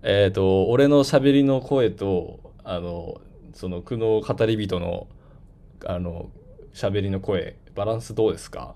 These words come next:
ちょっとマイクの位置がね、パソコンのマイクの位置が分かんなくて、今ちょっと途中から変えたんですけど、最後の方と元々どう？コメントして、ツイキャスの人。この間ね、すげえバランスが悪いとかって言われたんですよ。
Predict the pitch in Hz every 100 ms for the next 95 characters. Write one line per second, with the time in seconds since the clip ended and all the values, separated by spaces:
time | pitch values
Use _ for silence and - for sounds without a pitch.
0 | - - 120 101 175 147 104 92 92 90
1 | 90 - - - 110 127 131 127 131 120
2 | 95 - 98 104 95 - - - - -
3 | - - - - 139 117 120 101 - 143
4 | 185 175 170 156 139 92 - - - -
5 | - - - 156 156 156 156 127 92 -
6 | - - - - - 107 110 107 - -
7 | - 110 107 107 - 120 - 98 95 90
8 | 90 92 - - 139 143 139 127 92 80
9 | - 120 107 110 117 123 117 113 113 92
10 | - - - - 87 - -